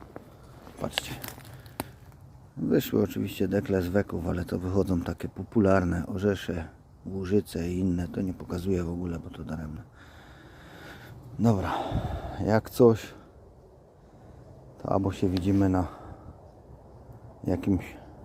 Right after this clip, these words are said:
po umyciu, na jakimś podsumowaniu. Bo patrzcie, normalnie mi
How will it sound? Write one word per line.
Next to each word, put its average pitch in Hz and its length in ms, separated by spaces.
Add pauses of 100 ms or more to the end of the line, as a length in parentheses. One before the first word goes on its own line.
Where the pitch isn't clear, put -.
(180)
po 110 80
umyciu, 101 520
na 95 160
jakimś - 380 (720)
podsumowaniu. 101 840 (1000)
Bo 87 240
patrzcie, - 460 (1700)
normalnie 92 640
mi 90 240